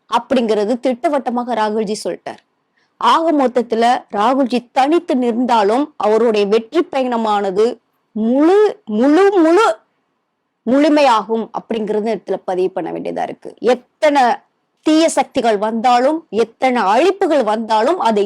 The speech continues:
எதிர்கொள்வதற்கான இந்தியா கூட்டணி தயாராக இருக்குது அப்படிங்கிறது இந்த இடத்துல பதிவு பண்ண வேண்டியதா இருக்கு. ஆக அரவிந்த் கெஜ்ரிவாலை பொறுத்த வரைக்கும் தன்னுடைய அதிகாரத்துக்கும் தன்னுடைய ஆசை, பதவி ஆசை யாரையா விட்டுச்சு? பதவிக்காக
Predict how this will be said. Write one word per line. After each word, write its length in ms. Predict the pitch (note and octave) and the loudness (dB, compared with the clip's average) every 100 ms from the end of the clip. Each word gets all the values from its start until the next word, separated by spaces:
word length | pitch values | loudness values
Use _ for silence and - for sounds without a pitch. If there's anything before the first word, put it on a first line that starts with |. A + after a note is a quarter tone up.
| F#3 | 0
எதிர்கொள்வதற்கான 1080 | B3 B3 G#4 - D4 C4 B3 A#3+ C4+ A#3+ B3 G#4 - - - C4+ | -2 0 -2 -2 0 0 0 -2 0 0 2 0 -2 -14 -2 2
இந்தியா 340 | D4+ D4 C#4 | 4 4 2
கூட்டணி 480 | B3 B3+ B3 C4+ E4+ G#4 | 2 -4 -2 0 0 0
தயாராக 600 | - A3+ C4+ F4 G4+ G4 F#4+ | 0 2 4 4 4 2 2
இருக்குது 440 | D#4 D4 - C4+ C#4+ A#3 - | 2 0 0 0 2 2 -2
அப்படிங்கிறது 500 | - C4 A#3+ A3 C#4+ | -2 0 2 2 2
இந்த 100 | B3+ | 0
இடத்துல 220 | G#3 A3+ A3+ | 0 -4 -2
பதிவு 300 | G#3 G#3+ A3+ | -2 0 -2
பண்ண 200 | A3+ F#3+ | -2 -4
வேண்டியதா 340 | F3 - F#3 - | -6 -8 -8 -10
இருக்கு. 240 | - - - _ _ _ _ _ _ _ _ _ _ A3 | -14 -20 -20 _ _ _ _ _ _ _ _ _ _ -4
ஆக 200 | A3+ A#3+ G3+ | 0 2 4
அரவிந்த் 420 | G#3 A#3 D4 D#4 B3+ | 4 2 4 4 2
கெஜ்ரிவாலை 500 | A3 C4+ C4 B3 A#3+ | 2 2 4 2 2
பொறுத்த 340 | B3+ B3+ C4+ | -2 0 0
வரைக்கும் 440 | B3 B3 A#3 F4 F4+ | 0 0 0 0 2
தன்னுடைய 460 | B3 C#4 C#4+ C#4 A#3 | 0 0 2 2 2
அதிகாரத்துக்கும் 800 | A3 D4 D4+ C#4 B3 B3 D4+ E4 | 2 2 2 0 -2 -6 -2 0
தன்னுடைய 440 | C#4+ C4+ C4 A#3+ G#3 B3+ | 0 2 2 2 2 4
ஆசை, 380 | G#4 B4 - D4+ - | 2 0 0 -2 0
பதவி 420 | D#4+ E4+ C5+ B4 F#4 | 0 2 2 4 2
ஆசை 240 | C4+ A3+ G#3 | 0 -2 0
யாரையா 480 | G#3+ C#4+ A4+ G#4+ A3 | 2 2 2 0 0
விட்டுச்சு? 480 | F#3+ - A3 - F#3 - - _ _ _ | -2 -6 -10 -6 -6 -8 -16 _ _ _
பதவிக்காக 720 | A#3+ B3+ D#4 D4 D4 D4 D4+ | -2 2 2 2 0 0 0